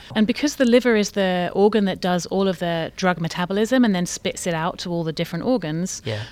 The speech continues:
Speaker 1: a lot of what is incredibly important in drug development is the actual drug metabolism.
Speaker 2: Hmm.
Speaker 1: And so this is where what we call P K P D, which is pharmacokinetic and pharmacodynamic modeling, and, uh, various other kinds of, uh, modeling come into play, because if you can link tissue chips together,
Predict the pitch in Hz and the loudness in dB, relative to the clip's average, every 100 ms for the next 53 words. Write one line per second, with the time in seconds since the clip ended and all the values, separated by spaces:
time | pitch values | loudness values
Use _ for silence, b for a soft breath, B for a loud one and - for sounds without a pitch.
0 | B 190 202 233 - 214 175 180 180 - | B 2 4 4 2 -2 -2 -4 -2 -2
1 | 165 170 - 220 190 170 160 - 220 185 | -4 -4 0 0 2 0 -4 2 2 2
2 | 165 156 175 165 165 165 165 156 165 196 | -4 -2 -4 -4 -4 -4 -4 -6 -6 -2
3 | 220 262 220 - 170 165 - 160 139 135 | -2 -2 -4 -2 -4 -6 -6 -8 -6 -10
4 | 127 139 - B B 110 B B 180 185 | -10 -14 -16 B B -8 B B -2 2
5 | 185 214 - 220 196 185 175 170 175 180 | 4 4 4 0 0 2 2 0 -4 -4
6 | - 180 165 - 190 190 175 - 175 170 | -4 -4 -4 -4 -4 -4 -4 -2 -4 -2
7 | 180 247 180 180 - 185 170 - 165 170 | -2 -2 -2 -6 -4 -2 -2 -2 -8 -6
8 | 160 180 175 160 170 165 - 160 156 151 | -8 -8 -10 -8 -6 -6 -8 -6 -6 -6
9 | 156 - 156 156 156 196 202 B B B | -8 -8 -10 -8 -6 -6 -6 B B B
10 | - 165 165 160 160 - 165 165 190 180 | -4 0 0 0 -4 -6 -6 0 0 0
11 | 170 170 - 165 156 156 147 147 - 147 | 0 -2 -2 -4 -2 -2 -6 -6 -8 -6
12 | 170 165 156 156 156 165 160 - - 220 | -2 0 0 0 0 0 0 -2 0 2
13 | 160 147 - 160 - - 196 - 185 226 | 2 0 0 0 -2 -2 -2 2 4 6
14 | 269 - - 233 - 202 - - - 185 | 6 2 0 2 2 0 0 -4 -8 0
15 | 196 160 165 | 0 2 -2